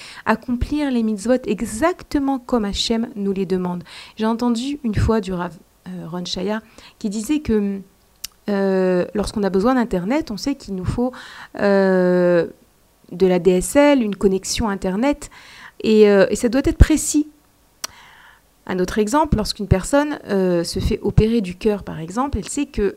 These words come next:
le médecin doit être précis, parce que le chirurgien, s'il fait les choses à peu près, chas v'shalom, ça peut être très grave.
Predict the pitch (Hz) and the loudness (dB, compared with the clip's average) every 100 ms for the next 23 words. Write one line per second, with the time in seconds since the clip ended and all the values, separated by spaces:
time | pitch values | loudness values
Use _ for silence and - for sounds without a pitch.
0 | - 190 185 175 269 269 202 - - 214 | -6 -6 -6 -6 -6 -4 -4 -4 -4 -2
1 | 196 - - 254 - 330 285 - - - | 4 4 4 -4 -4 -2 -2 -6 -20 -10
2 | 196 185 - 190 180 - 190 185 202 180 | -8 -6 0 2 2 0 -2 -4 -4 -6
3 | 185 262 285 277 240 - 233 - 202 190 | -6 -2 0 0 -4 -6 -6 -2 -2 0
4 | 190 - - 185 190 - 285 - 202 175 | -2 -6 -6 0 2 4 2 -2 -6 -8
5 | 180 190 220 269 185 - 214 - - - | -6 -2 -2 -2 -6 -4 -4 -6 -12 -6
6 | 254 247 247 | -4 -2 -2